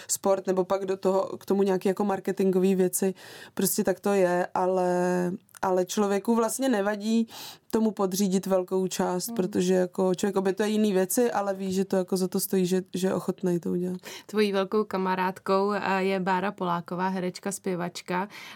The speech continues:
Speaker 2: manželem je herec, tak, eh, máš
Speaker 1: Hmm.
Speaker 2: blízko k uměleckému prostředí?
Speaker 1: Eh, nějak se to na mě nabalilo.
Speaker 2: Viď?
Speaker 1: <laughs> Myslím si, že jako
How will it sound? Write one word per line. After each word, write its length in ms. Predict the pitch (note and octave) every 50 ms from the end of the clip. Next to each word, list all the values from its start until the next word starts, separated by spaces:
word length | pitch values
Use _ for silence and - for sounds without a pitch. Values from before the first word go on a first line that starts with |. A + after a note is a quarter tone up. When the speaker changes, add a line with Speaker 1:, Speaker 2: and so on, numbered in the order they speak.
| - G3
Speaker 2:
manželem 520 | F#3+ F#3+ F3+ F#3 F3+ F#3+ G3 G3+ G#3 G#3+
je 60 | G#3+
herec, 540 | G3 F3+ F#3+ F3 E3+ F3 F3+ F#3+ G3+ - - -
tak, 260 | - G3 G3+ - G#3+
eh, 220 | G#3 G3 F#3+ F#3
máš 220 | F#3+ G3 G3+ A#3 A#3+
Speaker 1:
Hmm. 120 | B3 C4
Speaker 2:
blízko 380 | B3 G#3 G3 F3 - - A#3+ B3+
k 80 | -
uměleckému 600 | D#4+ D4 C#4 B3+ A#3 A3+ A3 - - B3+ C4 D4 D4+
prostředí? 640 | D4 B3+ G#3 G#3+ A3+ A3+ - - - D#4+ F4+ F4 F#4 G4+ - - - - - A3
Speaker 1:
Eh, 640 | A#3 A#3+ A#3+ A#3+ A#3+ A#3+ A#3+ A#3+ A#3+ A#3+ A#3+ - - - G#3+
nějak 220 | G#3 A3+ A3+ A3
se 100 | - A#3+
to 80 | A3 C4+
na 80 | A#3
mě 140 | A#3 B3 C#4
nabalilo. 580 | C4 B3 A3+ A3+ C4+ C4 C4 C4+ C#4 F4+ - A#3
Speaker 2:
Viď? 480 | C4+ A#3+ B3+ E4 G#4 - - - - G4 F4+ - A#4+ A4
Speaker 1:
<laughs> 240 | A4 G#4 F#4+ - - A#3+
Myslím 300 | C4 C#4+ C#4 D4 C#4 C4+
si, 140 | C4+ C#4+ C#4+
že 80 | D4
jako 340 | C4+ C4 B3 B3+ B3+ - C#4+